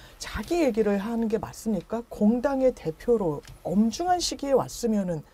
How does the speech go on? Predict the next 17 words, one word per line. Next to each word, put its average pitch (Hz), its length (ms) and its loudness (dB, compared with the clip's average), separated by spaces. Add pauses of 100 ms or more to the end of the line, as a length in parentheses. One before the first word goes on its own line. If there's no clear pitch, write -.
(140)
사과부터 302 680 -8
했어야죠. 180 1300 -10
그런데 202 500 2 (480)
그런 262 380 4
이런 269 320 0
방구 240 280 2
없고 208 540 0 (400)
또다시 269 400 -2
혐오의 359 560 -2
말을 156 540 -2
내뱉고 156 540 -8 (100)
모멸에 240 960 2
적대시하는 220 1120 -2
언어로 208 540 0
점철된 240 840 2
첫 233 260 -4
일성, 220 400 -4